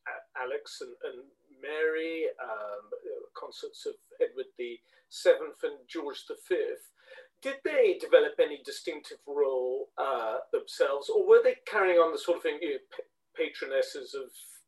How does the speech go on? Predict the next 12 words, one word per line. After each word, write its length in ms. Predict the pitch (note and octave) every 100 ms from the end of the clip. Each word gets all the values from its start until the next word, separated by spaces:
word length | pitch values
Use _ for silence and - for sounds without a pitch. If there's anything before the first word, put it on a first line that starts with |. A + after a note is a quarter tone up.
| _
charities 580 | - C3 B2+ - C3 B2
and 80 | C3+
hospitals 680 | C#3 - - D3 C#3 C3+ -
and, 100 | C#3 C3+ C#3
and 240 | C3+ C3+ _
good 120 | D#3 C3
works 280 | C#3 C3+ -
and 80 | D3+
so 220 | D#3 C#3+ - - _
on? 120 | G4 G#4 A3+
Was 140 | A3
that 180 | A#3